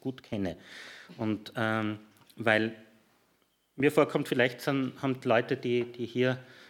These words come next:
auf dieser Seite runtergefallen sind, auch so gedickt.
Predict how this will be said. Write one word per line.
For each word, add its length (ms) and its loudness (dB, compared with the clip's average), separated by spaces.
auf 160 -8
dieser 480 0
Seite 640 -2
runtergefallen 640 -2
sind, 400 -8
auch 180 -8
so 140 -6
gedickt. 560 -10